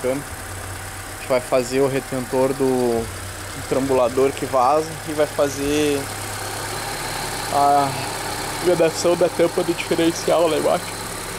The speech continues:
Junto disso já vai entrar com óleo novo no câmbio, né? Quero um bom eletroventilador aí, ó. Tá bem malucão.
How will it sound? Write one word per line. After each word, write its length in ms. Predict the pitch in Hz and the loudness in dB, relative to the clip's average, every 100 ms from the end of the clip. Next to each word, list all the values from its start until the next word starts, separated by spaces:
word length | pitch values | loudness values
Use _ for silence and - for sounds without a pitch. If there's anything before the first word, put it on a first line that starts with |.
| - - - - - - - - | -10 -10 -10 -10 -10 -10 -10 0
Junto 260 | 196 190 202 | 2 2 0
disso 240 | 175 190 | 0 2
já 80 | 190 | 4
vai 120 | 175 | 4
entrar 220 | 180 185 | 4 2
com 140 | 170 180 | 4 4
óleo 160 | 165 | 4
novo 220 | 170 165 | 4 0
no 80 | 165 | 0
câmbio, 360 | 170 143 143 135 | 0 2 2 0
né? 80 | 131 - - - - - - - - - - - - | -2 -6 -10 -10 -10 -10 -10 -10 -10 -8 -8 -10 -2
Quero 200 | 156 156 | 2 2
um 40 | 160 | 4
bom 180 | 156 | 2
eletroventilador 960 | 156 156 151 160 151 170 160 143 131 131 | 4 2 0 -4 -4 2 2 2 0 0
aí, 120 | 120 | -2
ó. 400 | 117 - - - | -6 -8 -10 -10
Tá 80 | 135 | -6
bem 120 | 120 | -4
malucão. 540 | 135 147 135 - 113 | -2 -2 -2 -2 -2